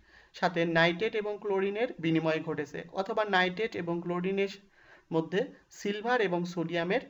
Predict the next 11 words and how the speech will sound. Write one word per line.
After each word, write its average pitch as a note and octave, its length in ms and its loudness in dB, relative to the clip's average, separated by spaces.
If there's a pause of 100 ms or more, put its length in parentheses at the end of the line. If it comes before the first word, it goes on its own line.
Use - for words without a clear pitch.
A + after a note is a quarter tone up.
(280)
বিনিময় D3+ 500 0 (360)
ঘটেছে। B2+ 400 -8 (1700)
এই F#3 160 4
ধরনের A#3+ 380 -2
বিক্রিয়াকে F3 500 -4
আমরা D3 240 0
বলবো C3 440 -2 (480)
দ্বিবিযোজন D#3+ 920 -2 (520)
বা A#2+ 420 0 (100)
বিনিময় C#3 640 0 (640)
বিক্রিয়া C3 520 -6